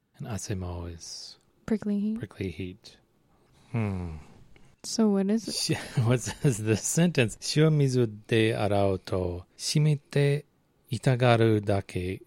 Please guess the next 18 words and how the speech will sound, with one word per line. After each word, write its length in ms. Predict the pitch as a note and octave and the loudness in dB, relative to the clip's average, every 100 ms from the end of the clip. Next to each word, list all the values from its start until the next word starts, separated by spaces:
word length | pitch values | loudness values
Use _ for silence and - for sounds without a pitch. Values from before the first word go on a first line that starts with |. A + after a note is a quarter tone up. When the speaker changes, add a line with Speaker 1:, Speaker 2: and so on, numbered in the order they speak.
| C#3 | -8
Speaker 1:
nan 260 | A2+ F2 E2+ | -6 -6 -8
desu." 440 | A2 - - - _ _ _ _ | -14 -14 -20 -20 _ _ _ _
So 520 | - G#2 F2+ F#2 G2+ - _ _ _ - | -8 -6 -6 -8 -14 -20 _ _ _ -8
when 280 | A2+ G#2+ | -4 -2
I 120 | G#2 G2 | -2 -2
wash, 720 | G2+ B2 C3 - - - - - _ _ _ _ - | 0 0 -2 -4 -10 -12 -16 -20 _ _ _ _ -10
when 120 | F#2 | -6
I 40 | |
wash 320 | F2+ G2+ A2 | -4 -4 -4
her 120 | - A2 | -4 -2
with 420 | G#2 G#2 - - G#4 F#4+ | -2 -4 -10 -18 -16 -12
salt 360 | - D3 C3+ G2+ | -2 2 2 0
water, 540 | F2 D#2+ F2+ G2+ A#2 _ _ _ _ _ - | -6 -6 -8 -10 -10 _ _ _ _ _ -16
she 200 | - F#2+ | -10 -6
just 500 | G#2+ G2+ - - - | -2 -2 -4 -12 -6
gets 680 | G#2 F#2 - - - - _ _ - | -4 -4 -10 -14 -14 -18 _ _ -4
blemishes 800 | G2+ G#2 A#2+ - C#3+ C#3+ C3 - | 0 0 -2 -2 0 0 -2 -8
and 540 | A#2 G2+ G2 F#2 | -4 -4 -4 -8